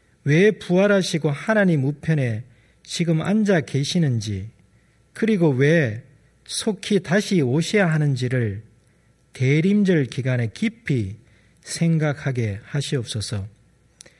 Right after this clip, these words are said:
그리하여 현재의 어려운 가운데 하나님께 구해야 할 은혜가 무엇인지를 알고 그 은혜를 구하게 하시옵소서. 원수 갚는 것과 죽을 지경에서 벗어나는 것과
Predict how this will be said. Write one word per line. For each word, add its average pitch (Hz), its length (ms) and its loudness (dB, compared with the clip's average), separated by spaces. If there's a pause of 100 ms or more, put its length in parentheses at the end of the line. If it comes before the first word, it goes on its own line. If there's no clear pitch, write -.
(480)
그리하여 202 420 4
현재의 208 580 4
어려운 180 400 2
가운데 120 680 -2 (640)
하나님께 160 880 0
구해야 165 440 2
할 165 200 2
은혜가 131 600 0 (500)
무엇인지를 143 1160 0
알고 120 600 0 (420)
그 165 440 0
은혜를 190 480 2
구하게 127 420 -2
하시옵소서. 110 840 -6 (1200)
원수 170 400 2
갚는 202 360 2
것과 147 760 0
죽을 202 540 0
지경에서 160 720 0
벗어나는 165 640 0
것과 110 560 -4